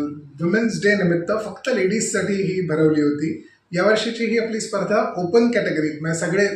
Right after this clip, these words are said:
जेंट्स किंवा लेडीज हे दोघेही यावर्षी पार्टिसिपेट करू शकतात. So, ही स्पर्धा आम्ही दोन कॅटेगरीत,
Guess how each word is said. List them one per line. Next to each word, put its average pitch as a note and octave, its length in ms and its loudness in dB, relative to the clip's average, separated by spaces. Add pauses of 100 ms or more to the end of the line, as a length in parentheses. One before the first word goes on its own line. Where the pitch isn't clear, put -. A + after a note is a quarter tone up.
(100)
जेंट्स F#3+ 300 -2
किंवा A3+ 160 0
लेडीज D#3 460 0
हे E3+ 100 -4
दोघेही D#3+ 600 -4
यावर्षी D#3+ 320 -2
पार्टिसिपेट D3+ 500 -4
करू - 120 -8
शकतात. - 580 -18 (640)
So, F3 240 -8
ही A#3+ 180 -4
स्पर्धा G#3+ 460 -6
आम्ही A3+ 160 -6
दोन G3+ 380 -4
कॅटेगरीत, G#3 680 -4